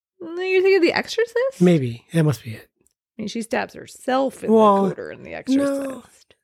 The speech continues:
Speaker 1: I don't know.
Speaker 2: I think there's a movie where someone <laughs> gets
Speaker 1: I'm, I'm sure there's many, 'cause
Speaker 2: I
Speaker 1: that
Speaker 2: mean,
Speaker 1: seems to be a
Speaker 2: well, I mean,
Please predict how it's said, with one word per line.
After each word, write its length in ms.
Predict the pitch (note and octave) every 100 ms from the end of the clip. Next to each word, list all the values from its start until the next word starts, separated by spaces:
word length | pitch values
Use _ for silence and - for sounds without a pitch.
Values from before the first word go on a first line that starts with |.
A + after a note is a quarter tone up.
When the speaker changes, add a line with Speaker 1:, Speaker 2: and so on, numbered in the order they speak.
| _ _
Speaker 1:
I 120 | C#4+
don't 140 | F4+ G4
know. 220 | F#4+ G3+ -
Speaker 2:
I 160 | - C#4+
think 320 | A3+ D#4+ E4+
there's 240 | C#4+ C#4+ A#3
a 80 | A3+
movie 380 | G3 G#3+ G#3+
where 160 | G3 E3+
someone 520 | - G#3 F#3 C3+ G#3+
<laughs> 20 |
gets 340 | F#3+ G3 - - _ _ _ _
Speaker 1:
I'm, 140 | E4 F4+
I'm 100 | F4+
sure 220 | - A4
there's 220 | G4+ E4
many, 680 | B3+ B3 B3 C#4 C4+ A#3 F3 -
'cause 120 | B3
Speaker 2:
I 60 |
Speaker 1:
that 120 | A3 A3
Speaker 2:
mean, 100 | G3
Speaker 1:
seems 260 | F#3 D4+ -
to 120 | C#4+
be 180 | C4+ C4
a 220 | A3 G#3
Speaker 2:
well, 300 | A3+ A#3 A3+
I 60 | A3
mean, 500 | A3+ G3+ F#3 F3+ D#3